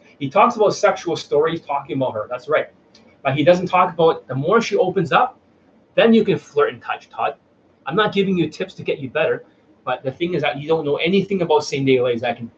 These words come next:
tell. That's why you haven't pulled in your fucking infields. And all the dating coaches that says that same day lay is this, same day lay that.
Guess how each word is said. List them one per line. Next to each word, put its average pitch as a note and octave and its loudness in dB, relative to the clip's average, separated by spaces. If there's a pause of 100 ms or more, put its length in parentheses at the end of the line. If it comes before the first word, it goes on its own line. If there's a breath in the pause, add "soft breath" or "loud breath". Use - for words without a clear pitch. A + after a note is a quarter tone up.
(120)
tell. - -2 (640)
That's D#3+ -2
why E3 4
you C#3+ 0
haven't C#3 0
pulled - 0 (680)
in C3+ -2
your C3 0
fucking F3+ -4
infields. C3+ -6
And B2+ -12
all A3 4
the A#3+ 4 (280 soft breath)
dating F#3+ 2
coaches G#3+ 2
that F3 0
says D#3 -4
that C#3 -2
same G3 -2
day G3 4
lay F#3 2
is C3+ -4
this, E3+ -2
same F3 -4
day E3+ 4
lay E3 -4
that. C3 -2